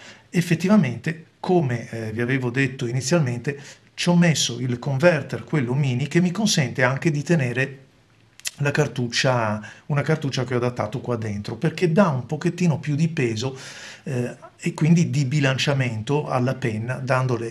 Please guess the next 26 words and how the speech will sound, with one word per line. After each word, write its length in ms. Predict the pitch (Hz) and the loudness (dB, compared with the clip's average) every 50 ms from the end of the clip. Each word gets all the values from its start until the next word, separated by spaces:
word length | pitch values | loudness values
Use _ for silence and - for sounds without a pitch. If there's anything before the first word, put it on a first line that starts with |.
| - | -10
un 60 | - - | -12 -14
pochettino 460 | - 120 123 131 120 139 131 117 107 | -10 -8 -6 -6 -4 -4 -6 -6 -6
più 120 | - 127 | -6 -4
di 140 | 120 139 143 | -4 -4 -4
peso, 320 | 135 127 113 110 107 117 | -4 -4 -6 -4 -4 -6
vi 100 | 107 117 | -6 -8
dicevo, 380 | 113 120 117 - - 113 107 123 | -8 -6 -4 -4 -4 -4 -4 -4
in 80 | 127 - | -4 -4
questa 320 | - 127 - - - 107 | -4 -4 -4 -4 -4 -6
parte. 460 | - - 101 - 104 - - - - - - - - - - - - - - - - | -6 -6 -8 -8 -10 -14 -16 -16 -16 -16 -16 -18 -16 -16 -16 -16 -16 -18 -18 -10 -4
Ehm, 280 | 214 160 160 156 156 - - | 0 2 2 2 2 0 0
un 160 | - 165 170 208 | 4 4 6 6
altro 260 | 226 233 - 175 147 | 6 4 2 0 -2
aspetto 540 | 131 - - 135 - 127 123 - 120 107 - | -2 0 0 2 2 0 -2 -4 -8 -10 -6
che, 720 | - - 156 143 120 120 127 120 113 113 110 110 107 107 | -2 0 2 2 2 0 -2 -4 -6 -6 -4 -4 -4 -4
eh, 40 | 104 | -2
si 240 | - - - 135 - | -2 -2 -4 -2 -2
percepisce 560 | 151 143 143 - 139 - 180 160 - - 131 | -2 -2 0 -2 -2 0 2 2 2 2 2
meglio 380 | 135 156 165 160 147 123 120 | 2 2 4 4 2 0 -2
scrivendo 560 | - - - 131 131 131 165 160 143 120 120 113 | -2 -4 -2 -2 0 4 4 4 4 4 0 -2
piuttosto 560 | - 113 - - 147 151 - - - 110 - | -4 -6 -6 -4 -4 -4 -4 -6 -8 -8 -6
che, 340 | - 143 139 127 113 120 - - - - - - | -2 0 0 0 0 -2 -8 -16 -20 -20 -16 -12
eh, 380 | - 113 110 107 101 101 104 104 | -10 -8 -8 -6 -6 -6 -6 -2
guardandola 760 | 110 131 131 127 127 131 143 110 104 104 107 120 120 135 156 | 0 2 2 4 4 4 2 2 0 -2 -4 -2 0 0 -2
è 40 | 165 | -2
proprio 640 | - - 175 180 - 196 202 185 165 160 - - | -2 -4 -4 -4 0 2 4 4 4 2 0 -8